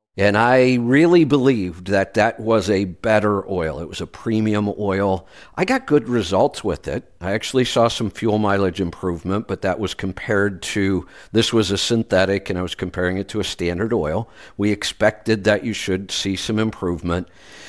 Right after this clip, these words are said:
But over time, I had to be honest and say, "Look, I, I can't really tell you that this oil's any better than any other oil." I, I wanted to believe that it was. It seemed like it should have been better. Um,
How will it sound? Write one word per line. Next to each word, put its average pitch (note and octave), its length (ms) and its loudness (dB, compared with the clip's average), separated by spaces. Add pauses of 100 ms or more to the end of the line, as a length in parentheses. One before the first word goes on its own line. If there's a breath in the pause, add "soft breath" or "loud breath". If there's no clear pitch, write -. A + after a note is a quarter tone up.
(180 loud breath)
But B2+ 400 2
over D3 500 6
time, B2 760 0 (180)
I A#2 140 2
had C3 300 0
to C3+ 100 2
be A2 160 0
honest A#2 500 2
and G#2+ 120 0
say, G#2 360 2
"Look, F#2 340 0
I, - 340 -4
I C#3 140 0
can't - 480 -6
really F#2 380 -4
tell E2+ 260 -6
you D#2+ 140 -6
that E2+ 200 -6
this F#2 200 -10
oil's F2+ 320 -4
any G#2 240 -2
better G2 340 0
than E2+ 180 -4
any E2+ 220 -6
other C#2+ 300 -8
oil." B1+ 240 -10 (360 soft breath)
I, F#2+ 200 0
I G2 180 2
wanted B2+ 420 2
to D3+ 80 4
believe C#3 380 4
that C3+ 180 4
it C3 100 -2
was. B2 380 2
It G#2+ 140 -2
seemed B2 340 0
like A#2 280 2
it A2+ 80 -6
should A#2 240 -4
have A2+ 80 -2
been A2+ 200 -2
better. A2 400 2 (420 loud breath)
Um, G#2 640 2